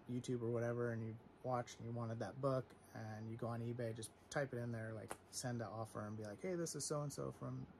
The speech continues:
YouTube." Um, and, uh, so I know that I can, you know, give you a better deal than I would on for somebody else or something.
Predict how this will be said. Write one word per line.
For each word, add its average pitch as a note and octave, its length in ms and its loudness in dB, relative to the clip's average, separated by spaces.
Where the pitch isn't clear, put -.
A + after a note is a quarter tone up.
YouTube." B2 360 -2
Um, B2 420 2
and, A#2+ 260 -2
uh, A2 240 -2
so A#2 180 0
I A2+ 100 2
know A#2 260 2
that A2+ 120 0
I A2 80 -2
can, G#2+ 240 -6
you A#2+ 80 2
know, A2+ 60 0
give A#2 140 0
you A2+ 140 4
a A2 300 -6
better A#2 180 4
deal A2 280 -2
than G#2+ 120 -6
I G#2+ 80 -4
would A2 180 -2
on A2 160 -4
for - 80 -4
somebody A2+ 320 -2
else G#2+ 220 -4
or - 60 -10
something. - 340 -10